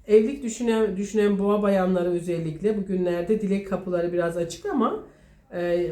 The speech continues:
bana göre yine de acele etmeden, çok anlık karar vermeden, biraz güçlü ruhlar olduğu için,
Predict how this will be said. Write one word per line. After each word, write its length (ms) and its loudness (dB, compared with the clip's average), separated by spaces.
bana 200 2
göre 240 0
yine 320 2
de 240 -2
acele 320 0
etmeden, 640 -2
çok 180 -4
anlık 280 0
karar 300 0
vermeden, 580 0
biraz 260 0
güçlü 280 -8
ruhlar 340 -4
olduğu 240 -2
için, 500 -6